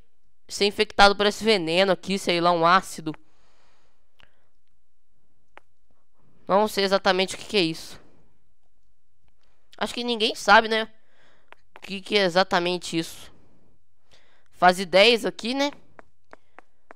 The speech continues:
Agora as coisas já começam a complicar um pouco.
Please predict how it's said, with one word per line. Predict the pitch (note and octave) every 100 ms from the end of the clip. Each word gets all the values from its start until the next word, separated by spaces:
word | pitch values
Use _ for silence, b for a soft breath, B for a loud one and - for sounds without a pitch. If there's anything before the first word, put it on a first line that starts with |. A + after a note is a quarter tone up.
| -
Agora | F3+ E3 F#3 A3+
as | C4
coisas | - A3
já | A3+
começam | A3+ A3 G#3 -
a | A3
complicar | - A3+ A3 A3 - F#3
um | F#3
pouco. | F3+ D#3+ D#3 - D#3